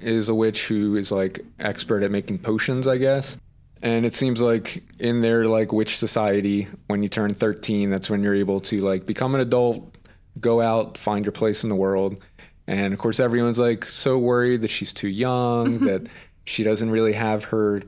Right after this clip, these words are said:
Speaker 1: her thing, but she's so eager to leave. I mean, she very quickly
Speaker 2: <laughs>
Speaker 1: just kinda wraps everything
Speaker 2: Yeah.
Speaker 1: up and gets out of there.
Speaker 2: <laughs>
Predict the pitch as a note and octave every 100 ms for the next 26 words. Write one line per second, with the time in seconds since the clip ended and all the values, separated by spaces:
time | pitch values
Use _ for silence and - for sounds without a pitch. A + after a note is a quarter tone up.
0 | - A2 G2 - D3 C#3 C#3 B2 A2 -
1 | B2+ - C3 B2 A#2 A#2 G#2+ G2 A#2+ A#2+
2 | - G#2 G2+ - A2+ G2 A2+ A2+ G#2 B3+
3 | A3 C4 G2 F#2+ G#2+ - A2 G#2 G2+ A2
4 | A2+ - C#3+ C#3 - C3+ C3 A2+ G2+ A2+
5 | F4+ - - G2+ G3+ G3 F#4+ - - -